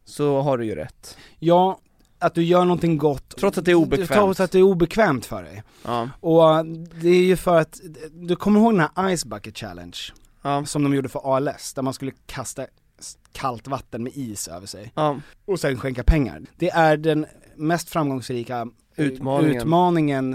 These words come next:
Speaker 2: f-, insamlingen till något for-, forskningsprojekt, projekt någonsin.
Speaker 1: Ja.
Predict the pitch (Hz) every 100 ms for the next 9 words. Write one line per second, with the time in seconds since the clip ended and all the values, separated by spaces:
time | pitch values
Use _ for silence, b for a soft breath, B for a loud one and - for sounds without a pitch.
0 | 123 - - 151 131 - 175 165 139 120
1 | 120 b b b - 151 151 180 - -
2 | 147 139 135 135 117 120 - 113 110 107
3 | _ _ 139 - 101 127 143 - - -
4 | 95 107 - 110 104